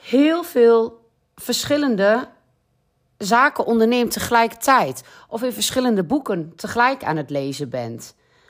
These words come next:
Omdat je al die prikkels wel nodig hebt om die leerhonger te stillen. Dus hoogbegaafdheid is niet in één zin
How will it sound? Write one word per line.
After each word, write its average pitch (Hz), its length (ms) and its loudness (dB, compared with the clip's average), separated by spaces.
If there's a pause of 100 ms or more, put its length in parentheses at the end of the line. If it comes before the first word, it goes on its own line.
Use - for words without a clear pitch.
(200)
Omdat 285 260 2
je - 100 -8
al 226 160 2
die 220 100 -4
prikkels 220 400 -6
wel 226 240 4
nodig 220 500 0
hebt 165 360 -2 (540)
om 302 180 2
die 247 120 0
leerhonger 190 520 2
te 147 100 -12
stillen. 127 560 -10 (4000)
Dus 247 200 2
hoogbegaafdheid 262 1120 2 (640)
is 226 140 0
niet 254 280 0
in 247 200 -2
één 247 300 0
zin 233 440 -2